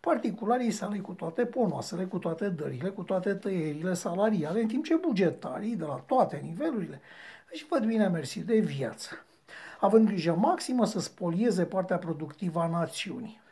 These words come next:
singura de altfel, și tot singura care va plăti datoriile făcute pentru creșterea veniturilor cui trebuie. Sunt convins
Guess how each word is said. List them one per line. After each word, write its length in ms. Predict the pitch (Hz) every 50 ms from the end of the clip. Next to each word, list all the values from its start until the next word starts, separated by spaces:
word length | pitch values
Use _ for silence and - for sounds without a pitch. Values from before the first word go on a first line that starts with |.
| _ _ -
singura 540 | - - - 196 165 143 135 139 147 160 147
de 60 | 170
altfel, 420 | 196 147 131 120 - - - - - _ _ - - - - - -
și 140 | - - -
tot 160 | 320 285 220
singura 380 | - - 214 202 214 254 247
care 220 | 220 - 240 208 208
va 140 | 185 196 190
plăti 320 | 190 - 185 180 233 233
datoriile 560 | 214 196 180 170 - 185 208 214 202 185 175
făcute 400 | - - 190 - - 196 185 202
pentru 280 | 175 180 175 - 185 180
creșterea 480 | - 180 185 170 - - 185 165 170
veniturilor 720 | 160 156 160 156 165 - - 190 175 165 165 165 156 - - - _ _ _ _ -
cui 260 | - 180 156 143 135
trebuie. 520 | - - - 117 113 - 113 110 104 - - _ _ _ _ _ _ _ - - - - - - - - - -
Sunt 260 | - - - 247 294 -
convins 640 | 302 294 254 202 170 139 131 - 170 180 180 -